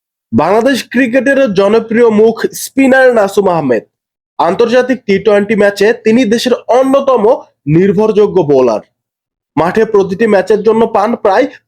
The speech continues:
দুই লাখ টাকা ফি। আজ তিনি আলো ঝলমলে জীবনযাপন করছেন। তবে তার সাফল্যের আড়ালে লুকিয়ে আছে এক ত্যাগ আর বেদনার গল্প। নাসুমের বাবাই তাকে ক্রিকেটার বানানোর জন্য অক্লান্ত পরিশ্রম করেছেন।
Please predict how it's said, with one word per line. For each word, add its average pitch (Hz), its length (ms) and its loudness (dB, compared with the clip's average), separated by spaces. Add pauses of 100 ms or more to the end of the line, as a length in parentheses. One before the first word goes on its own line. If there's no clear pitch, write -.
দুই 202 340 2
লাখ 214 320 0
টাকা 190 260 -2
ফি। 135 340 -2 (800)
আজ 156 320 -2
তিনি 196 340 2 (140)
আলো 226 340 0
ঝলমলে 208 560 0
জীবনযাপন 180 720 -2
করছেন। 110 460 -4 (520)
তবে 196 200 0
তার 226 180 2
সাফল্যের 202 520 0 (120)
আড়ালে 190 380 0
লুকিয়ে 196 380 0
আছে 226 220 -2 (120)
এক 226 220 -2 (140)
ত্যাগ 214 260 0 (380)
আর 147 180 0
বেদনার 147 560 -2
গল্প। 107 460 -2 (640)
নাসুমের 240 560 0
বাবাই 208 360 0
তাকে 226 360 -2
ক্রিকেটার 226 560 -2
বানানোর 185 420 -2
জন্য 202 240 0
অক্লান্ত 220 680 -2
পরিশ্রম 185 560 -2
করেছেন। 135 500 -4